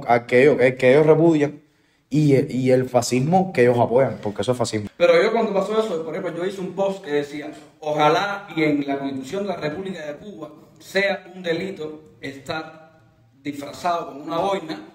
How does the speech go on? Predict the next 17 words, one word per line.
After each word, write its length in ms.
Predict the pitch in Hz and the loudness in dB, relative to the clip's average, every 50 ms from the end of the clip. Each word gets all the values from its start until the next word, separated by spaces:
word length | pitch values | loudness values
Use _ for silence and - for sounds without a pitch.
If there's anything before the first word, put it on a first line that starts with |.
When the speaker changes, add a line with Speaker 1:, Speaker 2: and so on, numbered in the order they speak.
| _ _ _ _ _ _ _ _ _ | _ _ _ _ _ _ _ _ _
Speaker 2:
ro-, 320 | - - - - - - - | -14 -8 -4 -4 -4 -2 -2
con 140 | 165 156 151 | -2 0 0
una, 400 | 156 - 180 175 - - - - | 0 0 0 -2 -2 -4 -6 -8
con 140 | 160 156 | -8 -4
una 340 | 156 160 156 175 175 175 180 | -2 0 2 2 2 2 0
estrella 400 | 156 156 - 185 190 180 180 175 165 | -2 -4 -2 0 2 2 2 0 -2
en 120 | 160 160 | -6 -6
la 100 | 156 156 | -8 -8
frente 640 | 156 220 226 220 208 208 - 208 208 208 - - - | -6 -6 -4 -4 -2 -2 -2 -2 -4 -4 -6 -10 -8
o 120 | - 165 165 | -2 0 2
con 100 | 160 160 | 2 2
un 200 | 180 180 175 185 | 0 -4 -6 -6
pullover, 460 | 175 160 165 160 165 160 147 - - - - - - - | 0 4 6 6 6 6 4 2 -2 -10 -16 -18 -16 -10
o 100 | 156 151 | -4 0
con 100 | 147 151 | 2 2
un 200 | 156 165 165 175 | 2 0 -2 -6
pullover, 420 | 170 160 160 156 156 151 143 139 | -4 -2 0 2 2 2 2 0